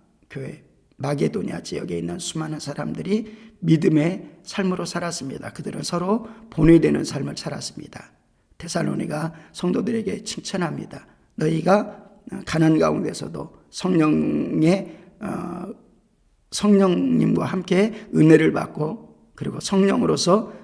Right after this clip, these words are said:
이기고 있으니, 그리고 우상을 버리고 사시는 하나님, 그리고 다시 오실 주님을 바라보고 있으니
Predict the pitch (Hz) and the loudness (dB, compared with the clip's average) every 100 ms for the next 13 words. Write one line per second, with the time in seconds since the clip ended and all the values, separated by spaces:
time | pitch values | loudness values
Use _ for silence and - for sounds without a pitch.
0 | - _ 208 165 202 208 156 - - 135 | -20 _ 2 4 4 4 4 2 -4 -2
1 | 143 160 123 - - 156 156 156 170 156 | 0 0 -2 -12 -8 0 2 4 4 4
2 | 147 143 139 208 220 - - - 214 214 | 4 4 6 4 2 -8 -18 -6 0 2
3 | 214 202 175 143 139 147 185 214 - - | 2 2 0 -4 -4 0 0 0 -8 -20
4 | - 160 160 165 - 151 170 151 - - | 0 6 6 6 2 0 0 0 -2 -2
5 | 147 147 156 202 - - - 156 170 165 | 0 2 2 0 -8 -16 -6 4 6 6
6 | 151 151 143 - 147 160 240 - - | 6 4 4 0 2 4 2 -2 -14